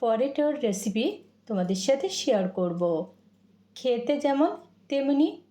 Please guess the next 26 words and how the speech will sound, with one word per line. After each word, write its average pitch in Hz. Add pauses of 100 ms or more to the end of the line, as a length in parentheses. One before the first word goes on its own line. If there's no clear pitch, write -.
(100)
তৈরি 226
করাও 285 (440)
একেবারে 214
সহজ, 165 (680)
তো -
আমার 277
মনে 285
হয় 294 (300)
তোমাদের 214
কাছেও 294
ভালো 233
লাগবে। 170 (560)
তাহলে 277
চলো 285 (320)
দেখে 185
নিই। 165 (2500)
রেসিপি 208
তৈরির 294
জন্য 285 (320)
শুরুতে 233 (280)
প্যানে 214
নিয়ে 202
নিচ্ছি 196 (360)
এক 190 (120)
টেবিল 277
চামচ 285